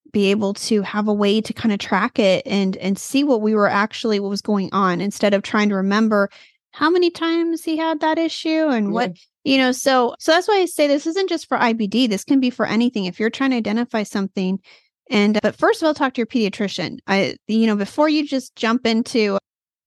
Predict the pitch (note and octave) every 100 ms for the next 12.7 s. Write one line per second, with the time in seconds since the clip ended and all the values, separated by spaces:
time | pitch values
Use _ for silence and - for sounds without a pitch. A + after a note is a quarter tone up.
0 | _ _ _ _ - C#4 A#3+ A3+ C#4+ E4+
1 | C#4+ C#4+ C#4 C#4 B3 A#3 A3 - - G3+
2 | G3+ G#3 G3+ G#3+ G#3 F#3+ F#3+ - A3 -
3 | G#3+ G3+ F3+ - - - G#2+ - G#3+ F#3+
4 | F3+ - F#3 - G3 F#3+ G3 G3 - F#3
5 | - F#3 - G3+ F3 E3+ F#3 - E3+ D#3
6 | - - - _ _ - A3+ A3+ A#3+ B3
7 | B3 B3+ _ _ - A#3 A#3 B3+ - C4
8 | C#4 C4+ C4+ B3 - D4+ - C#4+ C#4 C#4
9 | _ - G#3 A#3 B3+ C4 B3 A#3+ A3 A3
10 | A3 G#3+ - - A3 G#3 G#3 G#3+ G#3 G#3
11 | G3+ - A3+ A3 _ - - G3 G3 G#3
12 | G3+ G#3+ - G3 F#3 F3+ G3